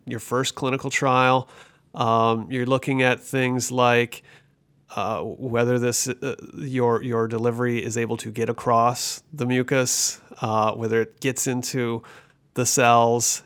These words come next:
and, and ultimately, are, are you looking at clinical measurements like F E V one,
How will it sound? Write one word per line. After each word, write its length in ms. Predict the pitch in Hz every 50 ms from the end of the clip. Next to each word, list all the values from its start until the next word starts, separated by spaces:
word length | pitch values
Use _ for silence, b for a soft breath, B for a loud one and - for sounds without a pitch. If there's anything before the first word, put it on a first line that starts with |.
| - -
and, 280 | 131 123 113 113 113 110 - -
and 200 | 147 120 123 120 -
ultimately, 480 | 151 165 151 - 147 135 117 123 123
are, 160 | - 139 143 -
are 140 | - 139 139
you 100 | 139 135
looking 380 | 120 135 143 - 170 151 143
at 200 | 143 147 147 -
clinical 460 | - - - 131 131 139 - - 151 147
measurements 680 | 143 139 147 135 151 147 143 147 151 151 - - -
like 500 | 117 117 113 113 123 143 139 - - - _ _ _ _ _
F 220 | - 123 123 - -
E 100 | 135 123
V 220 | 113 127 131 127
one, 480 | 117 117 120 123 127 143 160 170 175